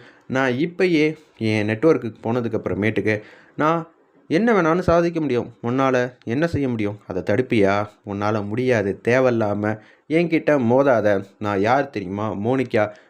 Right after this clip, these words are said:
இந்திரா ராணியே என்கிட்ட பேச பயப்படுறா. அப்படி இருக்கிற சூழ்நிலையில என்ன நீ ஓவரா வந்து பண்ணிக்கிட்டு இருக்க அப்படின்னு மோனிகா கேட்ட உடனே, "இந்த குடும்பத்தை வேலி போல காக்க தான் நான் இருக்கேன். உன்னால எதையுமே வந்து நிரூபிக்க முடியாது"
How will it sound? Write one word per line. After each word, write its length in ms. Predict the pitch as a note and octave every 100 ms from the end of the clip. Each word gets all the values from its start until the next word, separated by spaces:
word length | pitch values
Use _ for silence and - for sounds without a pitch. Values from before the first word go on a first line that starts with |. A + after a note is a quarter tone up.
| _
இந்திரா 320 | B2+ F#3 A#3+ A3+
ராணியே 340 | F#3+ C#3 C#3+
என்கிட்ட 340 | D#3 A#2+ A#2 C#3 -
பேச 240 | B2 B2+ G#2+ G2+ A#2+ -
பயப்படுறா. 460 | G#2 A#2+ A#2 G#2+ F#2+
அப்படி 280 | - - E3
இருக்கிற 280 | F3+ F3 C#3+
சூழ்நிலையில 560 | C3 C3 C#3 B2 G2+ A2+ A2+ - - _ -
என்ன 260 | B2+ A3+ A#3 G3+ - _ -
நீ 120 | C#3 C#3+
ஓவரா 320 | D3 A3 A3+ G3
வந்து 240 | D#3+ D#3+ E3+ - _ -
பண்ணிக்கிட்டு 420 | D3+ E3 D3+ -
இருக்க 140 | A#2 B2+
அப்படின்னு 320 | G#2 C3+ C3+
மோனிகா 280 | C3+ C#3+ C3
கேட்ட 200 | A#2+ A2
உடனே, 260 | G#2 G2+ G#2 A2+ - _ _ _ -
"இந்த 180 | A#2 A2
குடும்பத்தை 460 | - D#3+ F#3 - G2 A#2 - _ _ _ -
வேலி 280 | B2 D#3 B2+
போல 220 | G#2+ G#2 G2+ G2
காக்க 300 | - A#2 A#2+
தான் 180 | G#2+ A2+
நான் 120 | A2 G2+
இருக்கேன். 320 | G2+ G#2 G2+ - -
உன்னால 360 | G#2+ A2 G#2+ G#2 G2
எதையுமே 480 | G#2 G#2+ C#3+ C3 C#3
வந்து 200 | C3 A#2
நிரூபிக்க 380 | A2+ B2+ B2+ B2
முடியாது" 360 | A#2 G#2 G2+ G#2